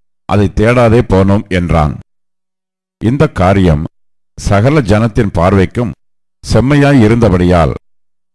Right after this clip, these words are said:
சபையார் எல்லாரும், "அப்படியே செய்வோம்" என்றார்கள். அப்படியே தேவனுடைய பெட்டியை கீரியாத் யாரீமிலிருந்து கொண்டு வரும்படி தாவீது எகிப்தைச் சேர்ந்த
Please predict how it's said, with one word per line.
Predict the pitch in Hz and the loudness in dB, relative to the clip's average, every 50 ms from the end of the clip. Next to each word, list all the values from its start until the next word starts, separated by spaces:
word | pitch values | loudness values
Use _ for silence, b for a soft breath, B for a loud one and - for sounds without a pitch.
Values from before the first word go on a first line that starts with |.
| _ _ | _ _
சபையார் | - - 101 92 95 110 120 123 120 120 113 - | -6 -2 -2 0 2 2 2 4 2 2 0 -2
எல்லாரும், | 92 92 92 101 107 110 120 139 135 101 - | -2 0 2 2 2 2 2 0 0 -2 -4
"அப்படியே | - 90 90 - - 117 117 117 120 135 | -6 -6 -4 -2 0 0 2 2 2 2
செய்வோம்" | 139 - 110 98 98 98 104 110 135 - | 2 0 2 2 2 4 2 0 0 -2
என்றார்கள். | - 92 90 90 92 85 82 80 - 78 67 - _ _ _ _ _ _ _ _ _ _ _ _ _ _ _ _ _ _ _ | -4 -4 -2 0 0 0 0 0 -2 -2 -4 -4 _ _ _ _ _ _ _ _ _ _ _ _ _ _ _ _ _ _ _
அப்படியே | - - - - 113 101 95 82 78 78 85 110 175 - _ _ _ _ _ _ _ _ - - | -8 -6 -2 -2 -2 0 0 0 2 2 0 -2 -4 -8 _ _ _ _ _ _ _ _ -4 -2
தேவனுடைய | 107 127 147 160 156 147 147 135 | 2 2 2 2 2 2 2 0
பெட்டியை | 101 - 107 101 85 - 101 101 104 95 69 - _ _ _ _ _ _ _ _ _ - | 2 0 -2 -2 0 -2 0 0 0 0 -2 -4 _ _ _ _ _ _ _ _ _ -2
கீரியாத் | 127 147 143 143 139 143 139 135 135 - | 0 0 2 2 2 2 2 0 -4 -6
யாரீமிலிருந்து | - 98 98 101 113 120 131 131 120 120 113 113 107 110 117 117 117 107 | -4 -2 0 2 2 2 2 2 2 2 2 2 2 2 2 2 0 -2
கொண்டு | - - 98 107 113 104 | -2 -2 -2 0 2 2
வரும்படி | 98 95 92 92 90 90 98 92 71 - _ _ _ _ _ _ _ _ _ _ _ _ _ | 2 2 2 0 0 0 0 0 -2 -2 _ _ _ _ _ _ _ _ _ _ _ _ _
தாவீது | - 87 95 117 135 151 147 135 107 95 92 101 - - | -4 0 0 2 2 2 2 2 2 2 2 0 -2 -2
எகிப்தைச் | - 98 107 127 160 - - 156 143 | -2 0 2 2 2 2 0 -2 -2
சேர்ந்த | - - 117 110 101 107 101 101 85 71 | 0 0 0 0 0 0 0 0 0 -2